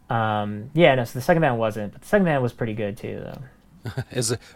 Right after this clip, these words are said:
Speaker 2: are there any recordings of this band?
Speaker 1: <clears throat> There are.
Speaker 2: <laughs>
Speaker 1: Um,
Speaker 2: Yeah.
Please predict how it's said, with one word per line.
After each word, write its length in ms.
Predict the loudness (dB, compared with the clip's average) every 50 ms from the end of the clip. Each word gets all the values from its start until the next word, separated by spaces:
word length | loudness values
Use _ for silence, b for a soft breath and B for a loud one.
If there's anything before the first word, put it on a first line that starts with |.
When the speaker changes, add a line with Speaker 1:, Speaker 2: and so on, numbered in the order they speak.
| -6
Speaker 2:
are 80 | -4 -2
there 140 | -2 -2 -2
any 220 | -2 -2 -2 0 0
recordings 640 | 0 -2 -2 -2 -2 -2 0 0 0 0 0 -2
of 80 | -2 0
this 140 | -2 -2 -2
band? 400 | -2 -2 -2 -2 -2 -6 -4 2
Speaker 1:
<clears throat> 260 | 6 8 10 10 10 10
There 220 | 10 10 10 10
are. 560 | 10 10 10 10 10 8 6 6 4 0 -2 -6 -10 -12
Speaker 2:
<laughs> 140 | -6 0
Speaker 1:
Um, 520 | 2 4 6 6 8 8 8 6 6 4 0
Speaker 2:
Yeah. 60 | -2